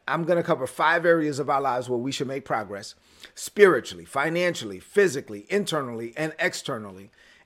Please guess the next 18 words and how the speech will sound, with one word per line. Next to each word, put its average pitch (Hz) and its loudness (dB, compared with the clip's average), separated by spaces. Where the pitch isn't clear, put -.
And 151 0
of 143 2
those 156 2
five, 151 6
I'm 147 -4
still 156 2
stuck - 0
on 135 -6
number 127 -6
one. 123 -6
So 160 2
in 170 4
number 160 2
one, 185 4
I 160 2
told 160 2
you 151 -2
that 127 0